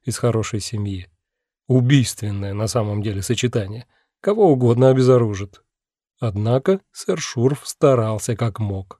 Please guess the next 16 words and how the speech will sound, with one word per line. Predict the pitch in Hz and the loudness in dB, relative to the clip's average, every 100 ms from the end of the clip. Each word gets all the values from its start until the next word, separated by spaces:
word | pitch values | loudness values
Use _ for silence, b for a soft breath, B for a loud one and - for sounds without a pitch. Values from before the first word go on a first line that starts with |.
| _ - | _ -4
«Когда | 104 101 104 143 185 | -2 -2 2 2 2
ты | - 117 139 143 - - | -2 2 2 2 -2 -8
принимаешь | 117 107 113 110 110 123 123 107 - | -2 0 2 2 4 4 4 0 -2
необратимое | 117 120 113 110 104 - 110 101 110 107 | 2 4 4 2 -2 -2 -4 -4 -8 -8
решение», | 101 92 - 117 151 147 104 - _ _ | -6 -6 -4 0 0 -2 -6 -10 _ _
говорил | 123 123 123 127 117 | 2 6 6 6 4
он | 117 | 0
самым | - 127 120 113 | 2 2 4 2
невыносимым | 123 123 123 117 - 147 139 131 | 4 4 4 2 2 2 2 0
из | - 127 | -2 -4
своего | - 135 120 123 | 2 4 4 4
богатого | 117 120 117 120 117 113 | 2 2 0 0 0 0
арсенала | 104 120 120 127 117 | -2 -2 0 2 0
подчёркнуто | - 113 - 135 120 117 107 | -2 -4 0 -2 -2 -6 -6
спокойных | 113 - 120 127 117 107 | -4 -2 0 0 0 0
голосов, | 120 123 120 131 113 - | 0 2 2 0 0 -4